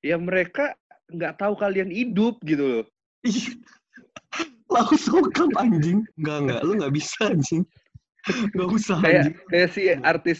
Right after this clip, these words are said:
Speaker 1: TikTok itu gitu loh. Artis TikTok itu juga nggak tahu kalau cowok lu hidup bangsat gitu loh. Lu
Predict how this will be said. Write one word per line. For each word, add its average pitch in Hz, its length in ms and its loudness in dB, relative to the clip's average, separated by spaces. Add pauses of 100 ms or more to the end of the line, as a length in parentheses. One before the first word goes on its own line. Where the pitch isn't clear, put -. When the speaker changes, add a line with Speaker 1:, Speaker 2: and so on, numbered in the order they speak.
Speaker 1:
TikTok 175 400 -4
itu 175 320 4
gitu 156 160 2
loh. 120 240 0 (400)
Artis 165 300 -10
TikTok 180 340 -8
itu 226 160 -6
juga 208 160 0
nggak 160 240 -2
tahu 208 160 0
kalau 190 220 0
cowok 147 280 2 (140)
lu 202 80 -8
hidup 180 320 -4
bangsat 117 480 -8
gitu 95 120 -16
loh. 98 180 -12
Lu 165 40 -6